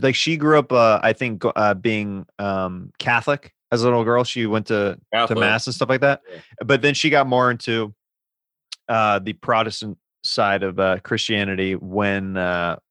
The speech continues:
Speaker 1: my dad and her, uh, got married and got together and stuff like that. They started going to church together, and, uh, th-,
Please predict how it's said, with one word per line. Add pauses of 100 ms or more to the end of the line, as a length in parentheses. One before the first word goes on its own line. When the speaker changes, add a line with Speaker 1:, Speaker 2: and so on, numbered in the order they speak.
(220)
Speaker 1:
my
dad
and
her, (160)
uh,
got
married
and
got
together
and
stuff
like
that.
They
started
going
to
church (480)
together, (180)
and,
uh,
th-,